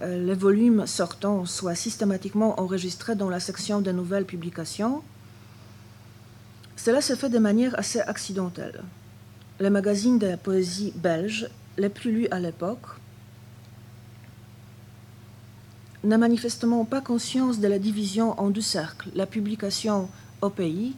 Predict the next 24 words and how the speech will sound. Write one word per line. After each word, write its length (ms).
et 60
les 120
publications 920
à 80
l'émigration. 720
Elles 140
sont 200
traitées 460
à 80
titre 340
égal. 420
Cela 280
signifie, 720
bien 200
sûr, 540
un 80
manque 220
de 100
conscience 540
du 100
fonctionnement 640
de 100
la 100
censure, 680